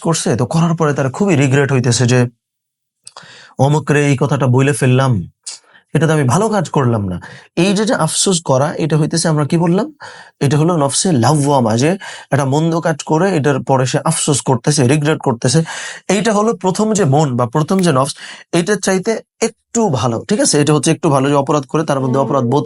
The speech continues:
কাজ করে। সর্বশেষ এটা হচ্ছে নফসে মুতমাইন্না, মানে নফসের যে তিনটা স্তর, প্রথমটা একদম বাজে, দ্বিতীয়টা মোটামুটি ভালোর দিকে যাইতেছে, এবং তৃতীয় স্তর যেটা সর্বোৎকৃষ্ট স্তর, সেটা হচ্ছে নফসে মুতমাইন্না, মানে হচ্ছে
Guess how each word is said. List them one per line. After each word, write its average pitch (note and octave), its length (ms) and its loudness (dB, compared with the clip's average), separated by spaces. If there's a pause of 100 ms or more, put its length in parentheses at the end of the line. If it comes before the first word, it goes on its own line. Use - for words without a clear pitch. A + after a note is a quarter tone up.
কাজ C3 120 -4 (120)
করে। C3+ 160 0 (800)
সর্বশেষ A3+ 540 0 (540)
এটা D#3+ 160 0
হচ্ছে F3+ 160 0 (200)
নফসে G3+ 300 0 (180)
মুতমাইন্না, D#3 640 0
মানে D#3 120 2 (480)
নফসের D3 340 0
যে G3 120 -2
তিনটা F#3 220 0 (160)
স্তর, C3 260 -2
প্রথমটা E3+ 380 0 (240)
একদম C#3 220 0 (120)
বাজে, C3 260 2 (380)
দ্বিতীয়টা G3+ 340 2 (140)
মোটামুটি E3+ 540 0
ভালোর C#3+ 220 2
দিকে C#3+ 220 0
যাইতেছে, C3 320 0 (100)
এবং D#3+ 100 2 (120)
তৃতীয় G#3+ 280 2 (180)
স্তর D3 240 0 (500)
যেটা D#3 220 2 (240)
সর্বোৎকৃষ্ট E3+ 720 -2 (160)
স্তর, C3+ 200 -2 (100)
সেটা D3 180 -2
হচ্ছে D3 240 -2
নফসে C3+ 220 -2 (100)
মুতমাইন্না, D3+ 680 0 (540)
মানে C#3 180 2
হচ্ছে C#3 180 -2